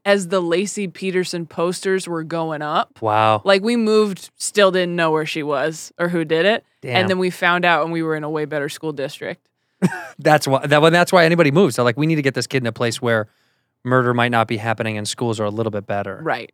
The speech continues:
Speaker 2: Maybe.
Speaker 1: exactly.
Speaker 2: People that don't know, Modesto, uh, like, farm kind of, right?
Speaker 1: Yeah,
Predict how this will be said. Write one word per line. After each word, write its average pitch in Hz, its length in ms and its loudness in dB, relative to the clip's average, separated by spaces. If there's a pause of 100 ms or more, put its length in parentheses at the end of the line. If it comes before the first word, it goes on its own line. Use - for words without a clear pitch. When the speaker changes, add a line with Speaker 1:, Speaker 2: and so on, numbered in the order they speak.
Speaker 2:
Maybe. 135 480 4
Speaker 1:
exactly. - 460 -12 (100)
Speaker 2:
People 214 200 4
that 160 60 6
don't 151 140 4
know, 185 120 4
Modesto, 113 880 0 (180)
uh, 113 800 2
like, 123 240 -4
farm 160 720 0 (220)
kind 113 360 -2
of, 104 240 -10
right? 165 400 -2 (260)
Speaker 1:
Yeah, 185 400 2